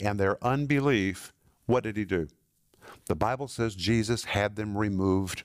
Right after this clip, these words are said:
from the room. These were people who really loved the little girl. There's no question about the love. They were weeping. They were sorrowful. But Jesus knew he could not operate in the power he needed to operate in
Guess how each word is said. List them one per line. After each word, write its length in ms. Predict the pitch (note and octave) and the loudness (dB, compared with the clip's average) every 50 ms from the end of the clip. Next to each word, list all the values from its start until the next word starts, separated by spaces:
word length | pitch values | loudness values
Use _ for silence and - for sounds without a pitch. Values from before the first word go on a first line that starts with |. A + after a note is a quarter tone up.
| _ _ | _ _
from 320 | - - - G2+ G2+ G2 | -12 -4 -2 -2 -2 -2
the 100 | F#2 G2 | -4 -4
room. 400 | F2+ E2+ F#2+ F#2+ F2 D2+ C#2+ B1+ - _ _ _ _ _ _ _ _ _ _ _ _ _ _ - | -2 0 0 0 0 -2 -6 -10 -12 _ _ _ _ _ _ _ _ _ _ _ _ _ _ 2
These 240 | C3+ D3 D#3 C#3+ - | 2 2 2 2 0
were 80 | F#3+ | -2
people 340 | - - A2 G#2+ G2 - B2+ | -2 0 0 -2 0 0 0
who 120 | B2 C3+ A#2+ | 2 2 4
really 240 | A#2 A#2+ A#2 B2+ | 4 4 4 4
loved 240 | B2 B2 C3 C3+ B2+ | 4 4 2 0 -2
the 60 | C3+ | -6
little 220 | B2+ C3 D3 C#3+ C#3+ | -4 -4 -4 -4 0
girl. 340 | D#3 D#3+ F3 F#3 B2 - _ _ _ _ _ _ _ _ _ _ _ _ - | 0 0 2 2 0 -2 _ _ _ _ _ _ _ _ _ _ _ _ -4
There's 200 | - C#3 C#3 A#2+ | 0 0 2 2
no 120 | C3 D3 C#3+ | 2 0 0
question 400 | - - F#3+ G3 - - - B2+ | 2 0 -2 -2 -2 -4 -6 0
about 220 | A#2 A#2+ B2 B2+ | 0 0 0 0
the 100 | - C3+ | -2 -2
love. 380 | C#3 D3+ E3+ E3 G2+ D2+ - - _ _ _ _ _ _ - | 0 0 2 0 -2 -2 -6 -16 _ _ _ _ _ _ -6
They 160 | - G#2+ B2+ C#3 | 0 2 2 4
were 160 | C3+ C#3+ D3 | 4 2 0
weeping. 540 | C#3+ D3+ F3 F3+ E3+ - - - D2 D2 D2 | 2 2 2 2 0 0 -2 -4 -4 -2 0
They 160 | A2 A#2 C3+ | 2 2 2
were 100 | C#3+ C3+ | 2 0
sorrowful. 720 | - - D#3+ D#3 E3+ F3 E3 C3 - - F2 D2+ - - _ _ _ - - - - - - - | -2 0 0 2 2 2 0 -2 -2 -6 -6 -6 -8 -16 _ _ _ -20 -20 -18 -18 -14 -4 -2
But 140 | - G#2 G2 | -2 -2 0
Jesus 520 | F2 G2 C3+ E3 E3+ D#3 D#3+ F3+ D#3+ - | 0 2 4 4 4 2 0 -2 -2 0
knew 280 | C#3+ B2 A2 G#2+ A2 G#2 _ - - _ | 0 2 2 2 0 -2 _ -18 -20 _
he 180 | - - B2+ A#2 | -4 0 0 0
could 280 | - - - D#3+ E3+ E3 | 0 2 0 2 2 4
not 260 | F3 F3 F3+ - - | 2 2 2 2 2
operate 480 | C#3+ C#3+ C#3 _ - C#3 C3+ C3+ B2 | 0 0 0 _ -4 -2 -2 0 0
in 100 | A2 G2 | -2 -2
the 100 | F#2 E2+ | -2 -2
power 580 | - - - D3+ D#3+ D#3+ D#3 D#3 D#3 D#3 D3+ - _ _ _ _ _ _ - | -2 0 0 2 2 2 0 0 -2 -4 -6 -8 _ _ _ _ _ _ -6
he 260 | - - D#3+ D#3+ D#3 | 0 2 4 4 6
needed 360 | D3+ D3+ E3+ F#3+ F#3+ G3 C3+ | 6 4 4 4 2 0 2
to 120 | A#2 A2+ G#2+ | 2 4 4
operate 440 | G#2 G2+ - - G2+ G2+ G2 F#2+ | 2 2 -2 -2 -2 0 0 2
in 240 | G2 G2 F#2+ F#2+ F#2+ | 2 0 0 -2 -4